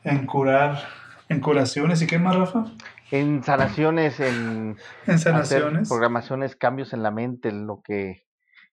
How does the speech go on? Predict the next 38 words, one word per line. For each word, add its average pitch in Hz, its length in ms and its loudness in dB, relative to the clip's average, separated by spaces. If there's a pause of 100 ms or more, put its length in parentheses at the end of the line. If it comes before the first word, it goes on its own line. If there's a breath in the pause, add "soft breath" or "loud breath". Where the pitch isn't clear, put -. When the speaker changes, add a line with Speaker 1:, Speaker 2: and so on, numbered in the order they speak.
(140)
Speaker 2:
en 107 160 -8
lo 107 140 -4
que 107 120 -14
se - 160 -8
les 101 160 -6
pueda 117 240 -2
ayudar. 131 320 4
Estamos 139 340 -4
a 123 80 -6
sus 117 220 -8
órdenes, 160 420 2
una 151 160 -2
consulta, 165 680 2
preguntas, 170 580 2
lo 156 120 2
que 131 160 -8
sea, 170 240 2
en 175 120 -2
las 135 100 0
redes 143 200 -2
sociales 143 460 -2 (400 loud breath)
nos 120 140 -6
podemos, 135 720 0 (600 soft breath)
eh, 120 420 4 (100)
resolver 123 480 2
todas 143 200 4
esas 135 220 -4
preguntas 127 680 -2
y 110 80 -6
dudas 117 220 -4
que 131 100 -6
tengan, 175 420 0
con 117 260 -6
todo 131 160 4
el 131 80 -2
gusto 135 280 -4
del 120 140 0
mundo. 185 380 -2